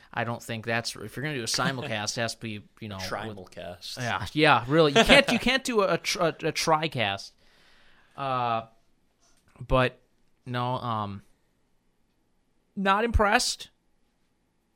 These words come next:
Speaker 1: Uh, didn't help that you had the commissioner there in front of a boring graphic, just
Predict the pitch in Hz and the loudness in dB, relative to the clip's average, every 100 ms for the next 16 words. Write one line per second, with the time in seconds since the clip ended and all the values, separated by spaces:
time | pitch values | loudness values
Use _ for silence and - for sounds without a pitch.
0 | _ _ _ _ _ _ _ - 147 143 | _ _ _ _ _ _ _ -8 2 4
1 | 139 139 135 _ _ _ _ _ _ _ | 6 6 2 _ _ _ _ _ _ _
2 | _ _ 180 190 156 180 185 180 156 147 | _ _ 0 0 2 0 2 4 4 4
3 | _ _ 165 156 151 - 147 156 - 160 | _ _ -2 -2 -2 -2 0 0 -2 -2
4 | 156 165 160 160 151 - _ _ _ _ | 0 4 4 2 -2 -16 _ _ _ _
5 | 139 139 147 143 135 131 139 151 147 131 | -8 -2 -2 0 -2 0 2 0 0 4
6 | 135 139 156 156 - - _ _ _ _ | 4 4 2 -4 -6 -20 _ _ _ _
7 | _ _ _ _ _ _ _ _ 131 123 | _ _ _ _ _ _ _ _ -14 -2
8 | 135 123 | 0 0